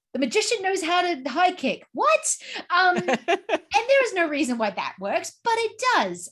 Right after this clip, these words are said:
Speaker 1: Um, so y-, yeah, I keep going back to going,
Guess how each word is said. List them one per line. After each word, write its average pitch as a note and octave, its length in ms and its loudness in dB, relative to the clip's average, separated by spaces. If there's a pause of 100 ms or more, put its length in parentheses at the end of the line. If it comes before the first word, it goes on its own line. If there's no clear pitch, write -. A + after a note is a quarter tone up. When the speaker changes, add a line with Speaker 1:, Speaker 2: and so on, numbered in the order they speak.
Speaker 1:
Um, G4 360 0 (300)
so G#4 200 -6 (1200)
y-, D4 240 -20
yeah, D#4 280 2
I D4 80 2
keep G4 260 -4
going E4+ 180 0
back C#4+ 200 -2
to - 80 -6
going, C4+ 420 -4